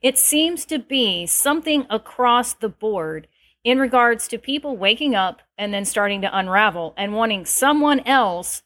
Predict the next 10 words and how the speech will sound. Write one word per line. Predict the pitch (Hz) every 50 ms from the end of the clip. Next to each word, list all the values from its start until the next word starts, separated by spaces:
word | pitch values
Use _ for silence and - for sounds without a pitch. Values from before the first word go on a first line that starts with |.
| _ -
to | - 226
manage | 208 208 214 220 220 214 220 202 - -
their | - 214 214
life | 208 196 190 185 180 180 175 - - -
for | - - - 214 202 190 170
them. | 156 151 147 - - _ _ _ _ _ _ _ _ _ _ _ _ _ _ _ _
Sometimes | - - - 262 285 294 294 285 277 277 262 233 -
this | 214 220 - -
manifests | 208 208 214 214 202 - 214 202 202 196 - - -
as, | 190 185 180 175 175 175 175 - -